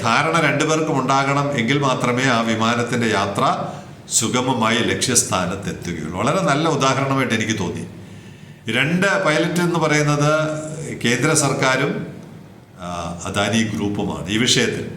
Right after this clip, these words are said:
കേന്ദ്ര സർക്കാരിൻ്റെ പങ്കാളിത്തത്തെക്കുറിച്ചാണല്ലോ പറഞ്ഞത്. അപ്പോൾ കേന്ദ്ര സർക്കാരും അദാനി ഗ്രൂപ്പും ഒരുപോലെ ചിന്തിച്ച് ഒരുപോലെ പ്രവർത്തിച്ചാൽ മാത്രമേ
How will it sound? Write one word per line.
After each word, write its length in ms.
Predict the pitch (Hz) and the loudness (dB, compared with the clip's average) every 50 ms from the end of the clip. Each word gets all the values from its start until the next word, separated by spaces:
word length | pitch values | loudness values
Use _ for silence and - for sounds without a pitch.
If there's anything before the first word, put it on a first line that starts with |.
| - - - - - - - - - - - - - - - - - - | -14 -14 -16 -16 -18 -18 -18 -18 -20 -20 -20 -20 -20 -20 -20 -20 -14 -10
കേന്ദ്ര 180 | 95 92 107 107 | -6 -4 -2 0
സർക്കാരിൻ്റെ 480 | 104 117 113 107 117 113 113 117 110 | 0 0 0 0 0 0 0 0 0
പങ്കാളിത്തത്തെക്കുറിച്ചാണല്ലോ 960 | 113 113 110 113 117 117 117 117 120 117 113 107 113 107 - 123 107 104 107 98 | 0 0 0 2 2 2 2 0 0 0 -2 -2 -2 -2 -2 -2 -2 -2 -4 -4
പറഞ്ഞത്. 360 | 95 92 87 90 90 85 - | -2 -2 -2 -2 -4 -6 -6
അപ്പോൾ 300 | 90 - 139 151 - - - - - - - | -4 -2 -2 -2 -2 -4 -8 -8 -10 -4 0
കേന്ദ്ര 260 | 113 123 143 156 190 | 2 2 4 4 4
സർക്കാരും 600 | 196 - 180 165 165 165 175 175 170 170 175 170 | 4 4 4 2 2 2 4 4 4 4 4 2
അദാനി 320 | 139 - - 147 165 175 180 | 2 2 2 2 4 2 2
ഗ്രൂപ്പും 720 | 175 160 156 160 160 156 160 165 170 202 233 170 165 - - - - - - - - - - - - 117 | 2 2 2 2 2 2 0 0 0 0 -2 -4 -6 -8 -10 -12 -14 -16 -18 -18 -20 -20 -14 -8 -2 0
ഒരുപോലെ 440 | 123 147 151 160 185 196 208 208 202 | 2 2 4 4 4 4 2 2 2
ചിന്തിച്ച് 840 | 196 170 160 156 160 165 165 156 - 147 131 135 135 - - - - - | 2 2 2 2 2 2 2 2 2 2 2 2 0 -2 -6 -8 -8 -4
ഒരുപോലെ 460 | 107 113 139 143 160 180 196 202 202 | -2 0 0 2 2 2 2 2 2
പ്രവർത്തിച്ചാൽ 840 | - 156 147 143 143 143 143 143 170 170 - 170 175 175 180 - - | 2 2 2 2 2 0 0 0 0 0 2 2 2 2 2 2 2
മാത്രമേ 840 | 135 123 117 117 - - 139 143 143 160 190 226 247 269 - - | 0 0 0 0 0 0 0 2 2 2 2 2 0 -2 -4 -8